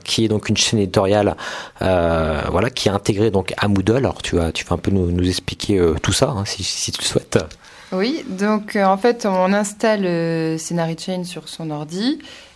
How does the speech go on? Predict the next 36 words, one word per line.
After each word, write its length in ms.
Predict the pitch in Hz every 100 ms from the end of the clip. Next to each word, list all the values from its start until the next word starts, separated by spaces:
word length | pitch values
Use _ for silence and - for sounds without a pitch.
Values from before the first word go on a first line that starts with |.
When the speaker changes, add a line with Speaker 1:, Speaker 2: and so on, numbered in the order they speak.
| -
Speaker 2:
Euh, 520 | 185 175 165 165 160 160
donc, 220 | 175 185
à 20 |
la 80 | 180
base, 280 | 196 190 170
euh, 240 | 160 151
voilà, 160 | 151 165
c'est 260 | 165 165 -
une 320 | 160 160 156
coquille, 440 | 156 156 - 175
euh, 140 | 160 151
vide 340 | 151 240 220 -
où 180 | 202 220
on 220 | 185 170
va 340 | 170 185 202 -
installer 480 | 185 185 196 190 214
des, 420 | 180 170 165 160 160 - - - 170
des 80 |
modèles 480 | 180 190 190 202 202
dedans. 400 | 170 165 190 311 - - - -
Donc 220 | 180 180
là, 100 | 233
pour, 300 | 233 202 185
euh, 540 | 180 175 175 175 175 185
réaliser 460 | 190 190 196 196
Bohème, 440 | 196 202 208 208 185 -
on 260 | 175 170 170
a 560 | 165 160 156 160 160 -
utilisé 720 | 175 180 196 190 180 196 202
le 120 | 190
modèle 380 | 175 175 175 170
Topaz 600 | 175 180 180 269 269 190 160 - _ _ _ _ _ - _
qui 140 | - 240
permet 420 | 214 185 202 226
de 160 | 196
faire 380 | 185 190 208 226